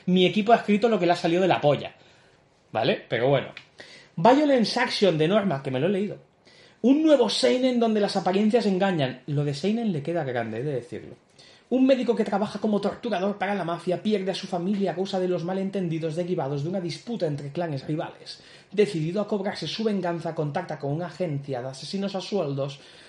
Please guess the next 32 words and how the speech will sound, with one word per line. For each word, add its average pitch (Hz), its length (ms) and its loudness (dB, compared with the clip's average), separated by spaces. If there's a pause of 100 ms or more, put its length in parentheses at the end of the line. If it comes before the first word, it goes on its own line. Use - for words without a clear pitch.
(200)
a 135 80 -4
sueldo 143 420 0
para 185 220 2
dejar 185 340 -4
el 190 120 0
ajuste 185 400 -2
de 175 100 -2
cuentas 165 320 0
en 143 80 -2
mano 170 260 0
de 151 80 0
un 185 160 0
profesional, 170 680 -4
pero 135 160 -2
quien 135 160 -8
acepta 143 320 -6
el 165 80 -2
encargo 143 440 -2
no 135 220 -4
parece 139 380 -6
muy 135 300 -4
letal. 120 480 -8 (1080)
Y 202 140 6
sigo 220 320 0
con 185 400 0
Sigue 285 300 2
las 220 160 4
nubes 240 340 6
al 208 140 4
noroeste, 180 720 0
de 117 80 -10
Norma. 139 280 -10